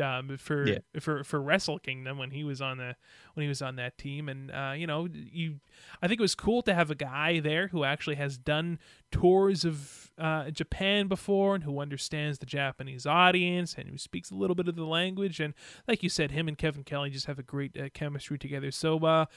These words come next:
Speaker 1: we'll keep you updated on that situation. You know, nothing is set in stone as of yet, but it looks like that, uh, is the way things are headed. And, uh, second, last bit of news here before we wrap it up. Um, Kosha,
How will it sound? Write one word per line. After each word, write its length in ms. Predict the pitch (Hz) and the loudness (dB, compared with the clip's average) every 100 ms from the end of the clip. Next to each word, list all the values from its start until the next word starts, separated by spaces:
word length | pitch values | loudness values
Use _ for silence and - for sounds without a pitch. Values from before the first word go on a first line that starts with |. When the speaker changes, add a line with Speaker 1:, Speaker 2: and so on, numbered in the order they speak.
| - - - | -20 -16 -8
Speaker 1:
we'll 80 | 180 | 0
keep 180 | 254 | 2
you 120 | 233 208 | 2 2
updated 520 | 208 - 202 190 180 | 0 2 4 6 6
on 140 | 165 | 2
that 180 | 165 170 | 2 2
situation. 720 | - 170 156 143 143 - 147 | 0 -2 0 0 -2 -4 -8
You 120 | 147 139 | -6 -6
know, 120 | 139 | -4
nothing 360 | 143 156 170 | -4 -4 -4
is 120 | 147 - | -6 -4
set 220 | - 151 | -2 -2
in 80 | 156 | -2
stone 440 | - - 175 175 | -2 2 4 4
as 220 | 165 165 | 4 2
of 180 | 147 139 | 0 0
yet, 200 | 165 170 | 0 0
but 180 | - 135 | -2 -4
it 60 | - - - - - | -4 -20 -20 -20 -2
looks 280 | 208 247 - | 0 0 0
like 220 | 165 - | 0 0
that, 300 | 165 165 151 _ 160 113 151 - | -2 -2 -4 _ -20 -16 -12 -4
uh, 320 | 147 143 139 131 | 0 0 -2 -4
is 160 | 147 131 | -8 -6
the 80 | |
way 180 | 139 147 | -4 -4
things 540 | 135 - 160 151 143 131 | -6 -10 -8 -6 -6 -6
are 160 | 131 | -6
headed. 360 | - 175 127 127 | -4 -4 -4 -6
And, 240 | 151 156 156 | -6 -2 2
uh, 180 | 160 - - | 2 0 -6
second, 480 | - - 285 247 190 _ _ - | 0 4 4 4 0 _ _ -8
last 400 | 190 247 - - | 2 2 2 2
bit 120 | 202 | 2
of 100 | 165 | 4
news 280 | 185 185 - | 2 2 2
here 220 | 185 175 | 2 2
before 280 | 147 - 156 | -2 -4 -2
we 80 | 143 | -2
wrap 300 | 139 139 135 | -2 -2 0
it 60 | |
up. 200 | 135 139 - - - - | -2 -2 -8 -20 -20 -16
Um, 280 | - 160 165 151 - | -4 -2 -2 -6 -4
Kosha, 640 | 214 339 330 330 262 247 | 6 8 8 6 4 0